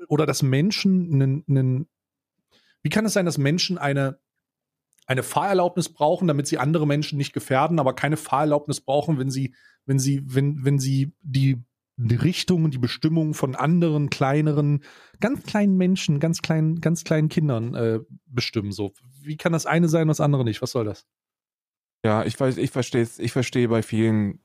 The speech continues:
Speaker 2: bei vielen, vielen, vielen Dingen nicht, warum man das einfach unreguliert fortführen kann. Das ist ja sowieso, da können wir vielleicht das, über das Thema nochmal ganz kurz sprechen. Was, ich
Speaker 1: Hm.
Speaker 2: frag, ich stell jetzt einfach die Frage und du gibst mir deine Einschätzung dazu, ja? Was hältst du von einem
Speaker 1: Hm.
Speaker 2: Hund, von einem Hundeführerschein?
Speaker 1: Oh ja, unbedingt, Digga.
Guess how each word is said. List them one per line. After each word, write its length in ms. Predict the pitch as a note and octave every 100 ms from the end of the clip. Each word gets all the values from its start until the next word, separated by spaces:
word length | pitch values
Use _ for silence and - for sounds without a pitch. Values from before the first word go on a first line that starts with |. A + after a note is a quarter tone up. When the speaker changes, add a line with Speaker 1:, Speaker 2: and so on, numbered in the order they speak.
| -
Speaker 2:
bei 140 | A2
vielen, 480 | G#2+ - B2+ B2+ A2
vielen, 420 | - A#2+ A#2 G#2+
vielen 400 | G2 - G#2+ G#2
Dingen 320 | G2+ G#2 G#2 G#2+
nicht, 240 | A2 -
warum 240 | G#2 G2+
man 140 | G#2 G#2
das 140 | F#2+
einfach 340 | D#2+ G2+ G#2 F2+
unreguliert 800 | A#2+ A#2 G#2+ G2 F#2+ G#2 G2 -
fortführen 480 | G#2 G2+ - G#2
kann. 160 | G#2+ G2+ - - -
Das 140 | - A#2+
ist 100 | C3+
ja 100 | C#3
sowieso, 400 | C3 A#2+ A#2+ D3+
da 120 | B2
können 160 | E3+ D3+
wir 100 | C#3
vielleicht 240 | D#3 C#3+
das, 120 | C#3+
über 120 | C#3
das 160 | B2+ C#3+
Thema 220 | C#3+ B2
nochmal 160 | A2 A2+
ganz 160 | A2+
kurz 120 | C3 -
sprechen. 340 | A#2 A2+ C#3 - - -
Was, 260 | D3+ D#3+ -
ich 160 | A#2
Speaker 1:
Hm. 60 | G#2
Speaker 2:
frag, 200 | E3+ F3+
ich 140 | -
stell 140 | - F#3
jetzt 120 | F#3+
einfach 220 | F3 F3
die 100 | D#3
Frage 400 | - D3+ F3 G#3+
und 100 | D#3
du 80 | D#3+
gibst 160 | E3 -
mir 60 |
deine 140 | C#3+ B2
Einschätzung 500 | A#2+ C3+ A#2+ G#2+ G2
dazu, 240 | G2 G2
ja? 240 | G2+ D3
Was 140 | D3+ G3+
hältst 160 | G3+
du 40 | F#3+
von 140 | G3
einem 140 | D#3+ G#2
Speaker 1:
Hm. 80 |
Speaker 2:
Hund, 160 | D3+ -
von 100 | E3
einem 80 | C3
Hundeführerschein? 840 | F3+ E3 - F#2+ F2+ - F#2 F2+ - _ _ _ -
Speaker 1:
Oh 140 | C3 B2
ja, 140 | A2+
unbedingt, 500 | A#2 A2 G#2 G#2+ G#2
Digga. 280 | G#2 G2+